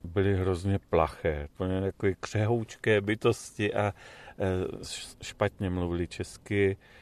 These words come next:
takže to šlo velmi těžko, ale od začátku, jako by jsme k sobě patřili,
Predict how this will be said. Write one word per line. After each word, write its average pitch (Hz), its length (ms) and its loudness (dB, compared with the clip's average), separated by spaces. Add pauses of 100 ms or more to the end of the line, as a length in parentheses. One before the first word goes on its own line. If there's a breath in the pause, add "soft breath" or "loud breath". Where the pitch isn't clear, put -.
takže 87 260 -6
to 95 120 -2
šlo 92 260 0
velmi 87 420 4
těžko, - 680 -4
ale 90 320 0 (680 soft breath)
od 90 140 -4
začátku, 104 880 -2 (140)
jako 101 200 -8
by 117 120 -8
jsme 131 200 -4
k - 80 -14
sobě 139 280 0
patřili, 131 580 2